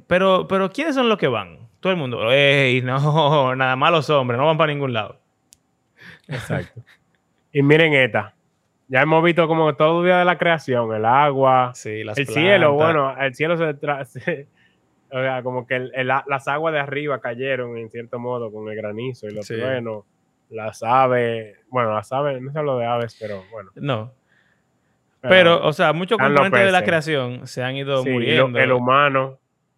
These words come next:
Speaker 2: todo, menos lo que se crea en el primer día.
Speaker 1: Y,
Speaker 2: La
Speaker 1: y
Speaker 2: luz.
Speaker 1: uno de los dioses más importantes de todas las civilizaciones.
Speaker 2: El sol.
Speaker 1: El sol.
Speaker 2: Entonces Yahweh dijo a Moisés,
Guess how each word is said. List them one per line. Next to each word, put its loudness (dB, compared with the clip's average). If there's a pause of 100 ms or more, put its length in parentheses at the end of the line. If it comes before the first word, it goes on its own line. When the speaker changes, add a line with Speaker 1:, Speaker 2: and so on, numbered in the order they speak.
(120)
Speaker 2:
todo, 2 (800)
menos -4 (680)
lo -8
que -8
se -6
crea -2
en -4
el -6
primer -4
día. -6 (520)
Speaker 1:
Y, -8
Speaker 2:
La -8
Speaker 1:
y -4
Speaker 2:
luz. -18
Speaker 1:
uno -6
de -4
los -2
dioses -6
más -8
importantes -10
de -12
todas -6
las -6
civilizaciones. -16 (840)
Speaker 2:
El -14
sol. -10
Speaker 1:
El -12
sol. -16 (1900)
Speaker 2:
Entonces 0
Yahweh 0
dijo -2
a -4
Moisés, -10